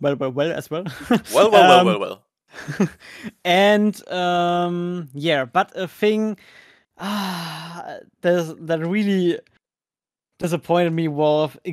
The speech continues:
Speaker 1: was again, um, the, yeah, kinda double high note, 'cause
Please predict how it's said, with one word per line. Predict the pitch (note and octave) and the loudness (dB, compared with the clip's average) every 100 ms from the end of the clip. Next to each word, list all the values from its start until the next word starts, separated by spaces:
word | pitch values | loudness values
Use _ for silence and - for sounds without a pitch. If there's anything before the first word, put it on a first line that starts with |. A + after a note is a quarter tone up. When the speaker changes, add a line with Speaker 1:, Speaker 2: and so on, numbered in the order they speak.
| B2+ | -12
Speaker 1:
was | E3+ E3+ D3 | -4 -4 -4
again, | D#3+ G3 G3 F3 E3+ G3 A3 - | -4 0 2 2 0 -6 -8 -8
um, | E3 D#3 D#3 D#3 D3+ D3+ D3+ D3+ D3+ D3+ C3+ | 0 2 4 2 0 -2 -4 -6 -10 -14 -6
the, | D#3+ D#3 D#3 D3+ D3+ D#3 - _ | -2 -2 0 -2 -2 -4 -10 _
yeah, | G3 A3+ C#3 | 0 2 2
kinda | B2+ - C#3+ D3+ E3+ G#3 | -4 -4 -2 0 -2 -2
double | G3+ C#4+ A#3 D#3 | 0 0 0 -2
high | C#3 | -2
note, | C3 A#2+ - | -4 -8 -10
'cause | D3 C#3 D#3 - - _ | -8 -6 -6 -10 -20 _